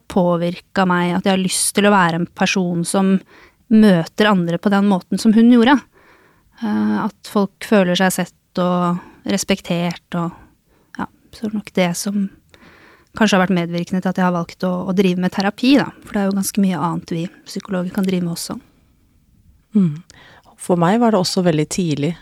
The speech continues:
Speaker 2: eh, he-, kanskje allerede på ungdomsskolen faktisk, at jeg hadde lyst til det. For jeg hadde lyst til å bli helsepersonell.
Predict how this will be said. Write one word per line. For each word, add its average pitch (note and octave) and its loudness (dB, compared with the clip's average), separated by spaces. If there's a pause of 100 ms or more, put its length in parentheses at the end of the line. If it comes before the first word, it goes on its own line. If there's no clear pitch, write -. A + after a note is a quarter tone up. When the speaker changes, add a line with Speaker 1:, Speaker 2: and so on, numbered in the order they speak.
(100)
Speaker 2:
eh, F3 -4
he-, F3+ -2
kanskje E3+ -2
allerede E3+ 2
på D3+ 0
ungdomsskolen D3 -2
faktisk, G3+ -4
at F#3+ -6
jeg F3+ 0
hadde F3 -2
lyst D3+ -4
til D3+ -4
det. D3+ -4 (100)
For F3 -8
jeg E3+ 0
hadde F3 -2
lyst E3 -2
til E3+ -2
å D#3+ -6
bli D#3+ 0 (340)
helsepersonell. F3+ -2